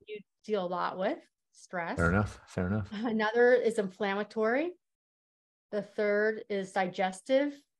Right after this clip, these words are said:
Speaker 2: Okay.
Speaker 1: And then hormonal.
Speaker 2: Fair enough.
Speaker 1: Not in any particular order, and there's a lot of overlap.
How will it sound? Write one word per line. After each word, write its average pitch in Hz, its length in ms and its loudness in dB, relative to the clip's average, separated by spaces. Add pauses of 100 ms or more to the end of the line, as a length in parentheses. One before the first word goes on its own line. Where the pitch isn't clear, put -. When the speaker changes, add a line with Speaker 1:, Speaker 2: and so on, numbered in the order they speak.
(160)
Speaker 2:
Okay. 123 120 4 (460)
Speaker 1:
And 190 260 -4
then 185 200 -4
hormonal. 214 640 -2 (760)
Speaker 2:
Fair 113 140 6
enough. 131 260 -4
Speaker 1:
Not 240 140 -4 (160)
in 254 160 0
any 247 280 0
particular 247 500 0
order, 233 380 4
and 285 120 4
there's 226 160 -2
a 208 40 0
lot 202 260 2
of 208 120 0
overlap. 254 580 0